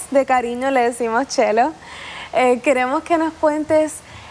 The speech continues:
en qué carrera estás, cómo has llegado a Estados Unidos, tú eres hispano,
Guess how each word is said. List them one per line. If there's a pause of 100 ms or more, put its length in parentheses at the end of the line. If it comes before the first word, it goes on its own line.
(160)
en
qué
carrera
estás,
cómo
has
llegado
a
Estados
Unidos,
tú
eres
hispano,